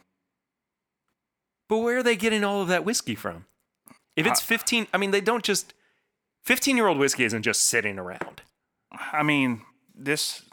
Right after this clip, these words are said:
Speaker 2: this had to be part of that giant tote drop last year.
Speaker 1: I think it definitely had to be.
Speaker 2: Well,
Speaker 1: Yeah.
Speaker 2: the tote drop, I mean, wasn't necessarily last year, but it, all the brands came out last year.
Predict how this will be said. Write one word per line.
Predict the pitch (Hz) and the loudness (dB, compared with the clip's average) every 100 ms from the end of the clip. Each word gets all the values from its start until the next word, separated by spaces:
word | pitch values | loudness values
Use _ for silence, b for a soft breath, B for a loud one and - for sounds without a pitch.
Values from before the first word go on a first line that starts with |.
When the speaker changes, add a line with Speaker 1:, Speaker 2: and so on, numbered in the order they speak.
| _ _ _ | _ _ _
Speaker 2:
this | 147 151 | -4 -4
had | - 170 180 170 | 0 2 4 2
to | |
be | 151 143 | -2 -4
part | - 123 110 | 0 0 0
of | |
that | 104 101 107 | -2 -4 -4
giant | 101 98 113 - | -4 -2 -4 -6
tote | 117 104 | -8 -8
drop | - 98 95 - - | -6 -4 -4 -4 -4
last | 110 123 - | -2 -2 -2
year. | 110 101 117 | -4 -4 -2
Speaker 1:
I | 120 | -4
think | 113 98 90 | -2 -8 -8
it | |
definitely | 90 85 87 | -12 -14 -16
had | 90 85 | -18 -20
to | - | -18
be. | 82 82 _ - | -20 -20 _ -10
Speaker 2:
Well, | 139 | 0
Speaker 1:
Yeah. | 147 | 2
Speaker 2:
the | 139 | 2
tote | - 202 | -2 -2
drop, | 139 131 113 - - | 2 2 0 -4 -8
I | |
mean, | 113 110 | -4 0
wasn't | 120 113 | 0 0
necessarily | 110 107 113 98 | -4 -4 -4 -4
last | 92 120 127 - | 0 0 0 -2
year, | 139 143 151 123 | -2 -2 -4 -4
but | 113 | -2
it, | 90 | 0
all | 117 | 0
the | 110 | -2
brands | 92 101 117 107 95 - | -4 -2 0 0 -2 -6
came | 107 95 | -8 -6
out | 87 | -6
last | 80 80 - | -6 -8 -10
year. | 67 76 | -14 -16